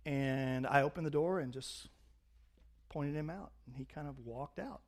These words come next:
<laughs> and walked down the driveway. And I saw him look down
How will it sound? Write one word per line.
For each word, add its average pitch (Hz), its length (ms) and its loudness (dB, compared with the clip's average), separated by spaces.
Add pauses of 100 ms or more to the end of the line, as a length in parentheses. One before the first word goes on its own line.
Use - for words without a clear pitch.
(100)
<laughs> - 1400 -14
and 151 240 2 (120)
walked 135 420 -6
down 165 220 -4
the - 60 -10
driveway. 131 680 -8 (1040)
And 135 580 2
I 131 120 0
saw 151 360 0
him 139 380 0
look 139 320 -4
down 151 420 -2